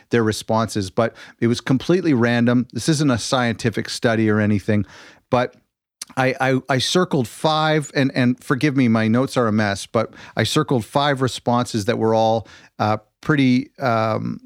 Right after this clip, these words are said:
common among, amongst all the, the responses, and definitely, um, responses that I thought you would find helpful. So today I wanna share with you these five, um, big wins that, um, that would, would be, uh, that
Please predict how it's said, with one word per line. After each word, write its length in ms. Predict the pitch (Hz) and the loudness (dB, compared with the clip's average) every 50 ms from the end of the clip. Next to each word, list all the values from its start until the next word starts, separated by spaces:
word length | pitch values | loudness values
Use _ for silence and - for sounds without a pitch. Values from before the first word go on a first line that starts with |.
| - | -12
common 560 | - - - 135 127 123 120 110 104 101 104 - | -6 -2 0 0 2 2 2 2 0 0 -2 -2
among, 380 | 117 117 113 110 110 117 120 _ _ _ - | 0 2 2 2 2 0 -4 _ _ _ -4
amongst 400 | - 117 120 120 117 110 - - | 0 2 2 2 0 -2 -2 0
all 140 | 127 110 110 | 0 0 2
the, 180 | 104 113 113 - | 2 0 -2 -2
the 160 | - 120 117 110 | -2 -2 0 0
responses, 580 | 113 104 - - 120 110 113 104 - 110 101 | 0 -2 -2 -2 0 0 0 -2 -4 -4 -2
and 160 | 120 117 117 | 0 2 2
definitely, 560 | 110 135 135 - 156 151 139 131 120 117 113 - - - - - - - | 2 0 -2 -2 -2 -2 0 2 2 0 0 -4 -8 -20 -20 -20 -14 -8
um, 400 | - 113 117 107 104 110 123 117 | -4 -2 0 0 0 -2 -2 -2
responses 520 | 123 113 - - 131 123 123 120 120 107 104 | -2 -2 -2 -2 0 0 0 0 -2 0 0
that 100 | 120 117 | -2 0
I 220 | - 107 120 127 | 0 0 0 0
thought 320 | 113 - 131 113 107 123 117 | -2 -2 -2 0 0 0 0
you 120 | 117 117 | 0 0
would 120 | 117 107 - | 0 0 -2
find 300 | - - 110 107 107 95 | -2 -2 0 0 0 0
helpful. 340 | 113 110 107 101 - 104 98 | 0 0 0 -2 -4 -6 -4
So 140 | - 120 | -4 -4
today 280 | 107 - 156 151 170 185 | -4 0 0 0 2 2
I 60 | 196 | 2
wanna 220 | 185 175 165 156 143 | 0 0 0 0 -2
share 480 | - - - 143 135 139 143 151 143 - - - - | -2 0 0 2 2 2 0 0 -4 -6 -14 -10 -2
with 240 | - 139 135 - - | 0 0 0 2 2
you 120 | 131 123 | 2 2
these 240 | 113 113 113 104 - | 4 4 2 0 0
five, 600 | - - - 147 147 151 156 160 165 165 156 - _ - - - - - - - | -4 -2 -2 0 0 2 0 0 0 -2 -4 -8 _ -20 -20 -20 -20 -14 -4 -2
um, 320 | 123 120 117 113 113 117 | 0 0 2 2 0 0
big 320 | 107 - - 151 156 139 127 | -2 0 0 0 0 2 0
wins 640 | 110 131 135 131 120 107 101 98 95 - - - - - - - - _ - | 0 2 2 2 2 0 -2 -4 -6 -8 -12 -14 -16 -20 -20 -20 -20 _ -8
that, 480 | - 107 120 117 113 113 - _ - - | -2 0 0 0 0 -2 -4 _ -6 -4
um, 460 | 120 110 104 104 101 98 98 101 110 - _ _ _ _ _ _ _ - - | -2 0 0 0 -2 -2 -4 -4 -6 -10 _ _ _ _ _ _ _ -10 -4
that 320 | 113 120 113 120 - _ - | -2 0 0 -2 -4 _ -2
would, 280 | 127 117 120 110 107 - | 0 0 0 0 -2 -2
would 200 | - 127 123 110 | 0 0 0 2
be, 260 | 98 127 120 120 120 | 2 2 4 4 2
uh, 380 | 120 - 127 127 - - - 139 | 2 0 -2 -2 -2 -2 -2 -2
that 260 | 123 127 123 123 - | 0 0 0 0 -2